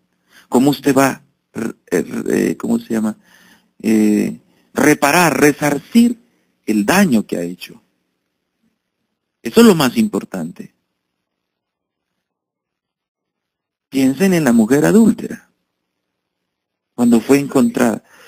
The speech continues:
Cuando encontró el perdón de Jesús, no fue porque fue a decir, "Sí, es que, sí es cierto, es que me encontraron con cuatro, estaban tres en fila y él, mientras esperaba el otro, y entonces esos tres se,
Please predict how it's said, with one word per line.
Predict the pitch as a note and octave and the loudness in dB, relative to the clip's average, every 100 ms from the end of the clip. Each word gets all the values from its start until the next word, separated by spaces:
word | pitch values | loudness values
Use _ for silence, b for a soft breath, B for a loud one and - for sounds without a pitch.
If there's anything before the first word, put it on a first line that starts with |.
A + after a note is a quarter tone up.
| b b | b b
Cuando | - C#3 D3 | -2 0 2
encontró | C#3 C3 C#3 B2+ B2 G3+ | 0 2 2 2 2 2
el | A3 | 2
perdón | G#3 F#3 E3 E3+ D3+ | 0 2 2 2 2
de | B2+ | 0
Jesús, | A#2 G#2+ A3 C3+ - - - - _ _ _ _ _ _ _ _ _ _ _ _ | 0 0 0 -2 -4 -16 -18 -20 _ _ _ _ _ _ _ _ _ _ _ _
no | B2+ F3+ | 0 2
fue | - D#4 | 2 2
porque | A#3+ - C#3+ | 2 2 0
fue | B2+ C3+ | 2 4
a | |
decir, | B2+ A#2+ C#3 A#2+ - | 4 4 0 -2 -2
"Sí, | G#3+ D3 G#2 | 0 0 -4
es | - | -6
que, | B2+ - b b - | -10 -10 b b -4
sí | C#3+ | -2
es | B2 | 2
cierto, | A#2 A#2 A2+ G#2+ | 2 2 -2 -8
es | |
que | - | -4
me | C3 | -2
encontraron | A#2+ A2 G#2+ A2+ A#2+ A#2+ | 0 0 0 2 2 2
con | G2+ G2 | -2 0
cuatro, | B2 A#2+ - G#2 - - | 0 0 -2 -10 -14 -16
estaban | A#2 A#2+ A#2+ A#2+ | -8 -2 0 0
tres | B2+ B2 | 0 0
en | A2+ | 0
fila | G#2 E3 D#3 | 0 2 2
y | G#2+ G2 | 2 0
él, | F#2+ - | -2 0
mientras | A2 G#2+ G2+ G2+ | 0 2 0 -2
esperaba | G2+ F#2+ G2+ G#2 | -2 -2 0 2
el | A2+ | 4
otro, | B2 - | 2 2
y | G2 | -2
entonces | - A#2 A#2 | 0 0 0
esos | A#2 | -2
tres | - A2 | -2 -2
se, | A2+ | -2